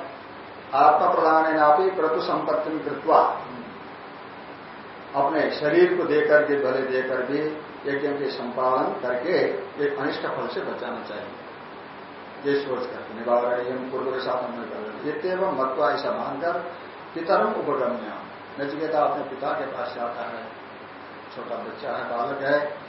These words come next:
जाकर के सहोवाच पितरम, उस नचिकेता ने पिताजी से कहा, पिता को कहा, क्या कहा? "हे तत", संबोधन है तत, तत मतलब तात, भाष्यकार ने तात बना दिया। "हे तत, हे तात,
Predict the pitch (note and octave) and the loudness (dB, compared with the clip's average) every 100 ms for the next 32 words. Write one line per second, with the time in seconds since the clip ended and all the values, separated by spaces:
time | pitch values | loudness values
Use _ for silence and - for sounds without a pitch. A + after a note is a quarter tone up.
0 | - - B2+ C3+ C3 B2+ B2 G#2+ B2+ B2+ | -14 -6 0 2 0 -2 -4 -6 -4 -2
1 | B2 B2+ B2+ B2+ B2 B2+ C3 B2+ C#3 - | 0 2 2 0 -4 -4 -4 -4 -4 -8
2 | - - - - - C3 A#2+ C3+ - - | -12 -14 -14 -14 -8 -8 -6 -6 -2 0
3 | C#3 C3+ - - - - - - C3 C3+ | 0 0 -4 -10 -14 -14 -16 -10 -8 -6
4 | C#3 C3+ A#2+ A#2 A2+ - - G2+ - A#2 | -6 -4 -2 -2 -6 -10 -10 -6 -2 0
5 | E2+ - - - - - - - B2+ C3+ | 0 -2 -8 -12 -14 -16 -14 -14 -6 -4
6 | - - A#2+ A#2+ - C#3+ - B2+ C#3+ C#3 | -4 -6 -6 -6 -4 -4 -2 -2 -2 -4
7 | - - - D#3 E3+ D#3+ E3+ C#3+ D#3 - | -8 -14 0 4 6 6 4 4 8 8
8 | - - - - - - C3 C#3 C#3+ B2 | 6 -4 -10 -14 -14 -8 -4 2 2 2
9 | - - - G#2 - - - C3 B2+ - | 0 -2 -4 -6 -10 -12 -8 -4 -2 -2
10 | A#2 B2 B2 B2 B2+ C3+ A#2+ A#2+ A#2+ C3 | -2 0 2 4 2 0 0 -2 -4 -4
11 | B2 B2 B2 B2 B2+ B2 A#2 A#2+ A2 A2+ | -4 -4 -4 -4 -4 -4 -8 -8 -10 -10
12 | B2+ - - - - - - - - D3 | -10 -10 -12 -14 -16 -16 -16 -14 0 2
13 | D#3+ C#3+ C3+ D3 - - - - - - | 4 4 6 8 8 6 -4 -10 -14 -14
14 | - - - - - - - - - - | -16 -16 -16 -14 -14 -14 -14 -14 -14 -2
15 | D3+ D3+ C#3+ E3+ | 2 4 8 8